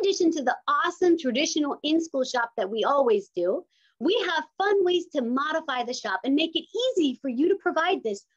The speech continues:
without having to have volunteers on campus. We even have ways to not have to collect money during the school day. For some schools, that's very important to not, not have to collect money during the day.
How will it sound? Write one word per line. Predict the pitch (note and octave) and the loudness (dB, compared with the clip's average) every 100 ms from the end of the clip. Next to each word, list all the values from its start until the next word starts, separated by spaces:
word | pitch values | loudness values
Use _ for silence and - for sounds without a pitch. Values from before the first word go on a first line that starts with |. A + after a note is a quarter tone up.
| - | -4
without | G4 G4+ F#4+ | -2 2 2
having | F#4+ F#4 F4 | 2 2 4
to | |
have | F4 D4+ | 2 2
volunteers | D#4 D#4+ D#4 D#4+ D#4+ | 0 0 -4 -6 -4
on | D4+ D4 | -2 -4
campus. | D4 F4 G#4+ - - _ _ - | -2 -4 -2 -6 -10 _ _ 0
We | E4 | 2
even | G#4+ E4+ | 4 4
have | E4+ C#4 | 2 -2
ways | B3+ D#4+ E4+ - | 2 2 0 -2
to | B3 | -4
not | C4 D#4+ | -2 0
have | E4 E4 | -2 -4
to | D#4+ | -6
collect | E4 D#4 D4+ | -2 -2 0
money | D#4 D#4 | -2 0
during | D4 D4 | -2 -2
the | C#4+ | -2
school | C#4 - F#4+ F#4 | -4 0 2 2
day. | G#3+ F3+ _ _ - | 0 -4 _ _ -2
For | G4+ | -2
some | G4 A#4+ A4+ | 2 0 0
schools, | - G4+ G4+ - | 0 0 0 -2
that's | G#4+ G#4+ | -4 -2
very | C#4+ F#4 F#4+ | 0 2 4
important | F#4+ F4 F#4+ D4+ F#3 - | 4 2 0 2 0 -2
to | C4 | -2
not, | C#4 - _ _ | -2 -4 _ _
not | B3 D4+ C4+ | -6 -4 -2
have | - - | -6 -6
to | |
collect | - C4+ C4+ | -6 -6 0
money | C4+ B3+ | 0 2
during | B3+ B3+ B3 | 2 0 0
the | |
day. | B3+ C4 | 2 2